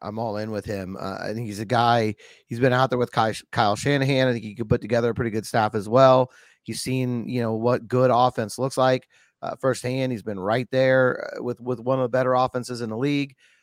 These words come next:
Um, and I think just anybody who, who's in that Shanahan tree, I don't care which side of the ball they are, I think being around him, being around that organization right now, to me, that's a benefit. That's something I would want in my organization. You look at the forty-niners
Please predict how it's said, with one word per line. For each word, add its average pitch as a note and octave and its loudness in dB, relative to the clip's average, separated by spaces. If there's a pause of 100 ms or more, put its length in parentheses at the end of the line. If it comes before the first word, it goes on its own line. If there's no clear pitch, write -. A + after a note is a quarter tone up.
(160)
Um, A2+ -2
and C#3+ 0
I D#3+ 4
think E3 0
just D3+ -4
anybody B2+ 2
who, B2+ -2
who's B2+ -2
in B2 -4
that A#2+ -2
Shanahan A#2 -4
tree, C#3 -2
I A2 0
don't B2+ -4
care B2 0
which A#2 0
side A2+ -2
of G#2+ 0
the G#2 -4
ball G#2+ -2
they G2+ -2
are, A#2+ 4
I - -2
think G#2 -6
being A#2 -4
around A2+ -2
him, A#2 -2 (340)
being A#2 -4
around A#2+ 0
that A#2 -2
organization A#2 -2
right A2+ 0
now, A2+ 0 (520)
to C#3+ 0
me, D#3+ 6
that's C#3+ 2
a B2+ -8
benefit. B2+ 0
That's A2+ -6
something B2 0
I B2 0
would A#2+ -2
want A#2 -2
in A2+ -2
my A2 0
organization. G#2+ -6
You G#2+ -12
look B2 -2
at A2+ -14
the - -20
forty-niners A#2 -2